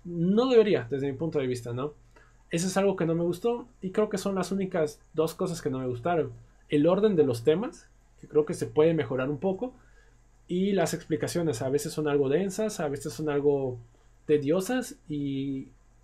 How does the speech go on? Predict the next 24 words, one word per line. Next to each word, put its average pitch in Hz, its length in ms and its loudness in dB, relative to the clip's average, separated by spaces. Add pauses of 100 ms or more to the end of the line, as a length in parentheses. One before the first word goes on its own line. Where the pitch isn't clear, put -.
(380)
hacen 170 260 0
que 190 80 -2
la 156 100 4
lectura 127 320 0
sea 147 160 0
lenta. 117 400 0 (800)
Esos 151 180 0
serían 165 240 4
mis 135 140 0
dos, 135 340 -4 (680)
mis 117 220 -6
dos 160 180 0
únicos 180 320 0
asteriscos. 151 600 -4 (680)
Que 220 120 6
sí 233 120 2
me 233 100 8
gustó 208 600 2
y 156 80 -6
que 196 240 0
compensa 196 720 -2 (100)
estos 151 260 0
dos 160 160 2
errores 160 460 2